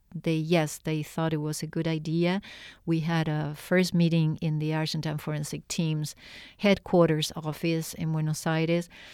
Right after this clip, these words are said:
And at that time, the question was, "And where will this mural be?"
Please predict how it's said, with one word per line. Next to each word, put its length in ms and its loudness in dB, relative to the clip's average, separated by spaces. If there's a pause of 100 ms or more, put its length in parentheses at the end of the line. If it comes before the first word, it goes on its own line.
(500)
And 500 6
at 140 2
that 220 6 (140)
time, 1120 6
the 100 2
question 560 2
was, 640 2
"And 340 4
where 840 4
will 1300 4 (300)
this 340 2
mural 480 6
be?" 480 -2